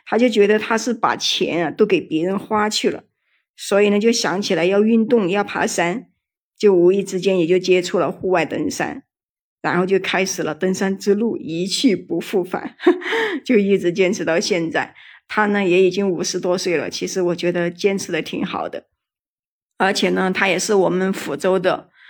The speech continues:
虽然说每次我们爬山总是骂骂咧咧的，吵来吵去，但是反而越是这种跟你吵吵闹闹、什么东西都给你骂出来的人更好，因为他没有憋在心里面。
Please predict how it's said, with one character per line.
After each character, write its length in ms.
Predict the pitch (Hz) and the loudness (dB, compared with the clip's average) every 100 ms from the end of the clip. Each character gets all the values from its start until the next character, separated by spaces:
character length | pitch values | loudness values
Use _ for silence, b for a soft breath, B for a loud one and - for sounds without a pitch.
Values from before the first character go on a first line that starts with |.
| b | b
虽 200 | - 233 | -2 2
然 180 | 226 226 | 4 2
说 160 | 233 233 | 2 2
每 180 | 202 185 | 2 2
次 160 | 240 | 2
我 120 | 226 | 2
们 200 | 196 202 | 2 2
爬 220 | 254 - 196 | 0 0 -2
山 360 | 208 202 202 | -2 -2 -2
总 220 | 196 160 | -2 -4
是 200 | 180 220 | -4 -4
骂 220 | 202 208 208 | -2 0 0
骂 200 | 202 180 | -2 0
咧 220 | 190 190 | 0 0
咧 280 | 185 185 185 | 2 0 0
的， 240 | 165 135 | -2 -4
吵 240 | - 165 | -4 -4
来 140 | 139 156 | -2 -4
吵 240 | - - | -4 -6
去， 380 | - - 160 - b b _ _ _ _ _ | -6 -6 -6 -10 b b _ _ _ _ _
但 160 | 220 226 | 0 0
是 160 | 233 220 | 0 0
反 180 | 196 180 | 0 0
而 80 | 190 | 0
越 160 | 214 226 | 2 0
是 140 | 226 | 0
这 160 | 240 214 | 2 2
种 380 | 190 120 - - | 0 -6 -10 -2
跟 160 | 208 | 0
你 140 | 196 180 | 2 0
吵 280 | 180 165 196 | -2 -2 -2
吵 220 | 240 - | -2 -2
闹 220 | 202 202 | 0 0
闹、 240 | 202 180 | 0 -2
什 180 | 190 196 | -2 -2
么 80 | 196 | 0
东 160 | 214 214 | 0 2
西 140 | 220 | 2
都 100 | 214 | 2
给 100 | 202 | 2
你 120 | 196 | 2
骂 300 | 185 233 269 | 2 2 0
出 160 | 208 190 | 0 -2
来 100 | 175 | -2
的 120 | 160 | 0
人 180 | 175 185 | -2 -2
更 180 | 196 190 | 0 -2
好， 260 | - - B B B B | -4 -12 B B B B
因 140 | 202 | 2
为 80 | 208 | 2
他 140 | 202 | 2
没 160 | 202 185 | 0 2
有 100 | 180 | 0
憋 240 | 185 196 | 0 0
在 140 | 190 190 | 2 0
心 320 | 190 202 196 | -2 -2 -2
里 100 | - | -4
面。 280 | 147 139 | -6 -8